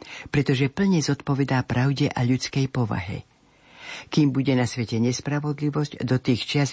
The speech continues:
vzbúra vždy nájde v ľudských dušiach mohutnú hlasnú ozvenu.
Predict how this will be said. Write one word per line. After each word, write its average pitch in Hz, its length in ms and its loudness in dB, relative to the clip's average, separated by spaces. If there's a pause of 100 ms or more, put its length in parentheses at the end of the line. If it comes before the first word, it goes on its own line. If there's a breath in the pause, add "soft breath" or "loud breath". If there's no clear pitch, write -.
vzbúra 131 560 2 (240 loud breath)
vždy 156 320 4
nájde 156 320 2
v 123 160 0
ľudských 135 320 -2
dušiach 123 400 2
mohutnú 165 640 2
hlasnú 131 560 0
ozvenu. 101 480 0